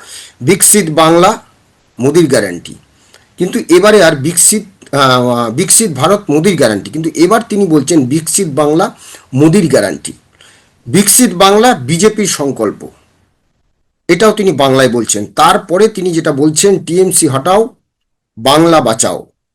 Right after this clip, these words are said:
এটা দুবার বলার পরে বাংলায়, তারপরে তিনি বলছেন, "টিএমসি কে সরাও, বাংলা বাঁচাও।" অর্থাৎ এই যে স্লোগানটা বাংলার সঙ্গে একটা সম্পৃক্ত, কেন,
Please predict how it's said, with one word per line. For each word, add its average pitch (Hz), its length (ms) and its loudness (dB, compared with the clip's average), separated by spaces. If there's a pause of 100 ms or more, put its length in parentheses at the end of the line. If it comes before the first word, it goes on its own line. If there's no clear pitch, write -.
(380)
এটা 165 200 0
দুবার 180 420 2
বলার 175 280 2
পরে 190 240 -2
বাংলায়, 160 420 0
তারপরে 156 420 -2
তিনি 202 200 0
বলছেন, 185 420 2
"টিএমসি 185 520 2
কে 165 160 -2
সরাও, 160 560 2 (420)
বাংলা 127 540 0
বাঁচাও।" 87 400 -8 (1120)
অর্থাৎ 220 400 -2
এই 226 200 2
যে 254 180 2
স্লোগানটা 175 640 2
বাংলার 143 380 0
সঙ্গে 190 520 0
একটা 175 380 -4
সম্পৃক্ত, 135 760 -6 (800)
কেন, 151 400 0